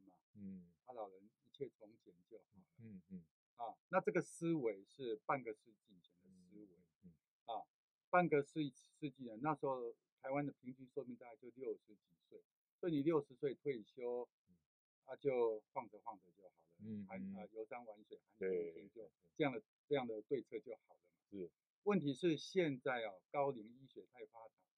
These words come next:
Speaker 1: 人死不了。
Speaker 2: 嗯。是。
Speaker 1: 嗯。现在如果你到六十岁，然后平均会到九十岁。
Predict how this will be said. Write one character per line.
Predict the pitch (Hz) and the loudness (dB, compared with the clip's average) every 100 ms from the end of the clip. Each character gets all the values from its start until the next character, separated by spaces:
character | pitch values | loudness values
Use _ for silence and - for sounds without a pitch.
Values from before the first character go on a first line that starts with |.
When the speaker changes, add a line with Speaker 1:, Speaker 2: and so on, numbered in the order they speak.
| _ _ _ _ _ | _ _ _ _ _
Speaker 1:
人 | 107 127 | -6 -4
死 | 101 110 | -6 -12
不 | - | -6
了。 | 139 104 | -6 -6
Speaker 2:
嗯。 | - _ _ | -12 _ _
是。 | - 120 113 101 90 85 - | 0 6 8 8 6 2 -6
Speaker 1:
嗯。 | 131 _ _ _ | -16 _ _ _
现 | - 208 | 8 8
在 | 196 | 10
如 | |
果 | 202 | 10
你 | 147 | 10
到 | 180 | 10
六 | 170 165 | 10 8
十 | 143 135 | 6 2
岁， | - 127 | 4 4
然 | 110 | 4
后 | 110 - | -4 -4
平 | 135 147 | -2 -2
均 | 160 | 0
会 | 151 | 0
到 | 147 | 0
九 | - 90 | -4 -12
十 | - 107 - | -20 -20 -18
岁。 | 107 | -18